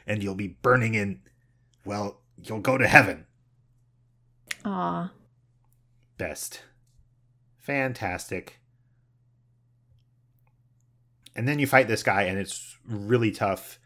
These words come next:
Speaker 1: especially if one of your party members is fainted. Um, I forgot to say, we, when we were talking about the insignificant item on the previous episode, and I said I hadn't bothered to, um,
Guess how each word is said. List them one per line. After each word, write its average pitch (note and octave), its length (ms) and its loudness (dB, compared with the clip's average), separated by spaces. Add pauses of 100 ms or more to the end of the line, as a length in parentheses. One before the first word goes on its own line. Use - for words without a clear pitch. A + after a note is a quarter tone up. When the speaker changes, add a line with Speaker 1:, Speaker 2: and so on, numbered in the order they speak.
(220)
Speaker 1:
especially A2+ 460 -2
if F#2 100 -2
one G2 140 -2
of E2 80 -8
your F2+ 100 -4
party F2 240 -6
members D#2+ 440 -10
is D#2 120 -12
fainted. D#2 380 -12 (1200)
Um, F#2 640 -2
I B2 140 6
forgot C#3+ 420 2
to B2+ 80 -4
say, G2+ 600 0 (1400)
we, C#3 180 2
when D3 220 2
we E3 80 4
were D3+ 80 6
talking E3 300 2
about D3 200 4
the A#2+ 100 -2
insignificant A#2 560 -2
item G2 260 -2
on F2+ 140 -6
the F2+ 40 -10
previous F2+ 380 -6
episode, E2+ 560 -6 (220)
and F#2 120 -12
I F2+ 60 -8
said F2+ 240 -4
I F2+ 140 -4 (100)
hadn't F#2 240 -6
bothered F2 380 -8
to, D#2 460 -10 (680)
um, E2 480 -14